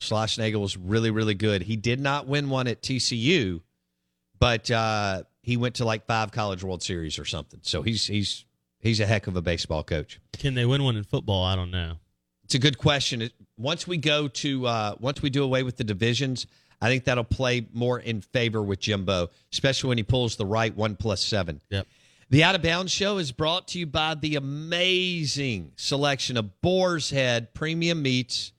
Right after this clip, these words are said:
Speaker 1: Boar's Head premium cheeses, and Boar's Head hummus,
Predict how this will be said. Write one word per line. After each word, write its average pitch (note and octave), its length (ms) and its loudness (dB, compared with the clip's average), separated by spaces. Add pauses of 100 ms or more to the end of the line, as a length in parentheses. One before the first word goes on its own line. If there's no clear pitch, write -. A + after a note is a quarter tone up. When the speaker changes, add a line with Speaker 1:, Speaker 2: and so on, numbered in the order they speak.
(440)
Speaker 1:
Boar's D3 380 4
Head B2 320 0
premium B2+ 440 0
cheeses, A#2 640 -2 (640)
and G2+ 260 2
Boar's C#3+ 400 2
Head E2 480 -2 (680)
hummus, B2 600 0